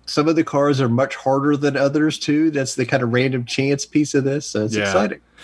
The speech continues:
Speaker 2: Well, that's why I think it's good we don't do just one or two cards, because, like you said, they really do vary.
Speaker 1: Mm-hmm.
Speaker 2: And, and so, like, you'll ask me a card that's just impossible. Like, what's the shoe size of Ian McKellen during The Two Towers?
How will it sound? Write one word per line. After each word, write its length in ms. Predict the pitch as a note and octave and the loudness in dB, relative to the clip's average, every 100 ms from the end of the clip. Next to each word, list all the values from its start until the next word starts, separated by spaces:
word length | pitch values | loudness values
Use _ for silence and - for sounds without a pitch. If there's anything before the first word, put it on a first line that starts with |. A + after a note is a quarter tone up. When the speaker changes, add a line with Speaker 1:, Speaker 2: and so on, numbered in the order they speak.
| - - | -12 0
Speaker 2:
Well, 120 | G#3+ | 2
that's 200 | A#3 A3 | 2 2
why 200 | G3+ D#3+ | 2 2
I 20 | |
think 180 | E3 D#3 | 0 -2
it's 120 | C#3 | 0
good 140 | F3 | 0
we 40 | D3 | 2
don't 160 | D#3 | 2
do 100 | C3+ | 0
just 220 | B2 A#2+ C3+ | -4 -4 -2
one 140 | C#3 | -2
or 40 | |
two 160 | A2+ A#2 | -2 -4
cards, 480 | - D3+ D3 A#2+ - | 0 2 4 2 0
because, 280 | A#2 C#3 C3 | -4 -2 0
like 160 | B2+ | 0
you 80 | A#2 | -2
said, 260 | - C3+ A#2 | 0 0 2
they 160 | C3 | 0
really 280 | C3 G#3 D3+ | 2 2 2
do 140 | C3 | 0
vary. 540 | G#2+ A#2+ B2 F#2+ E2 - _ _ _ | 0 2 2 0 -6 -16 _ _ _
Speaker 1:
Mm-hmm. 120 | G#2+ | -2
Speaker 2:
And, 380 | B2+ A#2+ B2 - D3+ | 0 0 0 -4 -2
and 160 | B2+ | -2
so, 260 | - C#3 B2+ | 2 2 4
like, 280 | B2 A#2+ C3 | 4 2 2
you'll 180 | D3 | 2
ask 260 | C#3+ C#3+ - | 4 2 0
me 140 | C#3+ | 0
a 80 | C3 | 0
card 380 | - C#3+ C3+ B2 | 2 4 4 2
that's 120 | A#2+ | 2
just 200 | D3+ - | 0 2
impossible. 760 | C3+ - C#3 C#3+ B2+ G#2 G2 - _ _ _ - | 0 2 2 2 0 -2 -4 -6 _ _ _ -4
Like, 200 | A#2+ - C3 - C#3+ | -4 -4 -12 -18 -14
what's 300 | B2 F3+ - | -2 -2 0
the 120 | D3 | -2
shoe 380 | C3 - D#3+ F3+ | 0 -2 -2 -2
size 560 | - D#3+ C#3+ C3+ C3 B2+ | 0 2 2 4 2 2
of 160 | C3 | 0
Ian 240 | D#3+ E3 C#3+ | 0 0 0
McKellen 540 | C3 - D#3 C#3 B2+ | -2 0 2 2 2
during 240 | B2 C3 A#2+ | 2 0 0
The 100 | B2+ | 0
Two 200 | D3 C3 | 0 2
Towers? 640 | C#3+ C#3+ A#2 G#2+ A#2+ - | 2 2 2 0 -2 -2